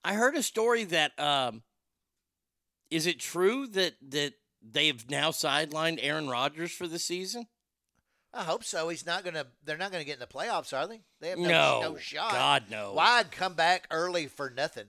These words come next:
Speaker 1: Yeah.
Speaker 2: I mean, let, hey, look, if you could salvage the season, okay,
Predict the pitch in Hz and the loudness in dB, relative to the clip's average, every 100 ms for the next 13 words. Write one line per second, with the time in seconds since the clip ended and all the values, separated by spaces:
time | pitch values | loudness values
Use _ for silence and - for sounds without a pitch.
0 | _ _ - 143 127 110 104 185 214 220 | _ _ -2 2 4 4 2 2 2 0
1 | - - 202 208 190 190 139 160 269 302 | -12 -4 2 2 2 0 0 -6 -8 -6
2 | 240 170 143 - 185 202 185 139 123 127 | -6 -8 -10 0 2 2 0 -6 -10 -8
3 | - 202 233 135 127 127 _ _ _ _ | -6 -6 -6 -8 -10 -12 _ _ _ _
4 | _ _ _ _ _ 190 226 196 175 180 | _ _ _ _ _ -8 -4 -2 0 0
5 | 180 | -6